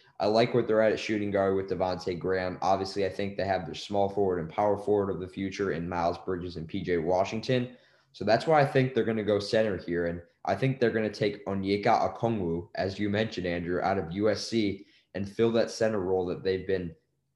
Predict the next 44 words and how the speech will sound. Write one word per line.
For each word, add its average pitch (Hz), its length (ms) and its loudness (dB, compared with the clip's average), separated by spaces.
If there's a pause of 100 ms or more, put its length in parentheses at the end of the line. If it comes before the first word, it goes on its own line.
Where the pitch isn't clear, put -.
(140)
having 104 360 -2
to 90 120 -4 (160)
fill 104 280 2
with 95 180 2 (220)
Cody 135 320 4
Zeller 131 500 4 (720)
for 104 100 -2
the 98 80 -2
past 95 360 0
couple 92 220 -4
of 85 100 -6
years. 90 340 -2
And 87 160 -8 (380)
I 98 80 0
think 113 280 0
if 107 140 -4
you're 101 300 -4 (280)
going 110 300 2
to 104 80 -2
draft 101 400 2
a 98 40 -4
center, 104 440 -2
I 92 80 0
don't 104 220 -4
think 101 160 -4
James 98 320 -2
Wiseman 101 500 2
will 107 80 -2
be 110 160 0
available 107 400 4
at 104 100 0
this 107 140 -4
point. 113 340 -4
And 92 120 -4
I 90 60 -4
think 98 280 -6
this 92 160 -6
guy 98 220 2
is 87 120 -2
gonna 95 160 -4
be 90 120 -2
the 87 60 -2
best 92 340 -2
center 104 400 -2